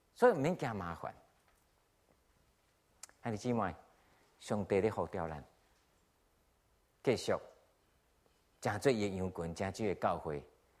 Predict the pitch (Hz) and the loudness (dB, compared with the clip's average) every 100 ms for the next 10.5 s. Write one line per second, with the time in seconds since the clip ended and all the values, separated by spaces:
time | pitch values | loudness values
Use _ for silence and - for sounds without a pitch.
0 | _ - - 196 139 117 170 143 - 180 | _ -6 10 12 12 10 8 8 6 4
1 | 139 117 135 131 135 180 135 117 160 131 | 6 8 6 6 10 12 12 10 6 6
2 | 123 - - 101 95 - 143 135 - - | 4 2 2 2 2 0 2 2 -2 -14
3 | - - _ _ 185 156 120 131 120 113 | -20 -20 _ _ 4 4 2 2 4 2
4 | 113 107 87 90 92 - _ _ _ _ | 2 0 -2 -4 -6 -14 _ _ _ _
5 | _ _ _ _ _ _ _ _ _ - | _ _ _ _ _ _ _ _ _ -16
6 | - 113 87 95 78 85 92 87 - - | -4 -2 0 -2 -2 -2 -4 -4 -8 -12
7 | - _ _ _ _ _ _ _ _ _ | -20 _ _ _ _ _ _ _ _ _
8 | _ _ _ _ _ - 208 139 165 147 | _ _ _ _ _ 0 2 6 6 6
9 | 123 131 120 143 110 90 - - _ _ | 4 0 6 8 8 4 -12 -20 _ _
10 | - 120 113 120 | 0 0 2 2